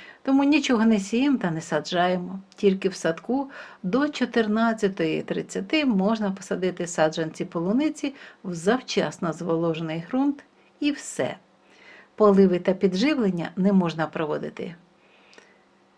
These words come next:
Це час стихії повітря, близнюки. І тільки до п'ятнадцятої години дня можна проводити обрізку саду та зелені операції на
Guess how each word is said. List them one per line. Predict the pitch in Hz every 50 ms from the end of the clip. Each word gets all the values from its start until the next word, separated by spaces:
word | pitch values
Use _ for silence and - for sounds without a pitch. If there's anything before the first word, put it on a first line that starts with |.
| _ _ _ _ _
Це | - - 185 185
час | - - 180 175 208 233 233 -
стихії | - - 165 - - 175 160 165
повітря, | 170 - 165 165 170 165 165 - - 147
близнюки. | 180 185 190 185 170 170 180 165 156 147 - - 156 147 175 185 - _ _ _ _ _ _ _ _
І | 196 190
тільки | 190 - 220 202 196 196 - 190
до | 180 175 185 190 196 214 262
п'ятнадцятої | 277 277 - 262 269 240 220 208 202 208 196 196 - - 208 208 202
години | 185 190 180 185 180 175 175 175 165
дня | 165 165 160 151 151 190 196 196
можна | 185 180 175 165 156 180 165
проводити | 170 - 175 165 160 165 160 165 160 - 151
обрізку | 151 156 165 165 160 156 - - - 160
саду | 156 - - 175 170 202 240 233 208
та | - - 170
зелені | 156 - 180 170 170 165 165 160 156 156
операції | 151 - 165 156 175 202 226 226 - - 226 226 226 226 - - - - - _ _
на | 185 170 175 185 196 247 269